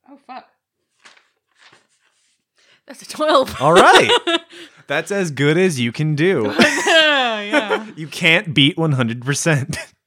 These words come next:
Speaker 2: And since the, these square inlays are all on all walls, there is, there are gonna be a couple darts that head directly towards you in the doorway.
Speaker 1: Yeah. <laughs>
Speaker 2: <laughs> So you just,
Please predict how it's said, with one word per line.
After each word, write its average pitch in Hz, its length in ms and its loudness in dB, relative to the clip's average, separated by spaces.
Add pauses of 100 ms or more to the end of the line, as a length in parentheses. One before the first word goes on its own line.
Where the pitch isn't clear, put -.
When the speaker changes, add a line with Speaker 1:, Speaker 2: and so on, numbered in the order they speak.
Speaker 2:
And 127 200 -8
since 170 300 -10
the, 135 320 -6
these 117 220 -6
square 127 360 -4
inlays 113 440 -6
are 107 340 -4
all 120 360 -4
on 110 200 -10
all 127 400 -2
walls, 95 460 -8
there 110 240 -10
is, 120 260 -10
there 113 260 -10
are 110 120 -4
gonna 110 100 -8
be 107 100 -6
a 104 40 -6
couple 107 260 -10
darts 101 220 -10
that 98 120 -8
head 104 140 -12
directly 98 380 -10
towards 98 280 -10
you 95 140 -8
in 92 60 -10
the 90 80 -14
doorway. 90 420 -10
Speaker 1:
Yeah. 220 500 -8 (1040)
<laughs> - 0 -
Speaker 2:
<laughs> - 680 -8 (460)
So - 160 -8
you 143 220 -2
just, 139 520 -6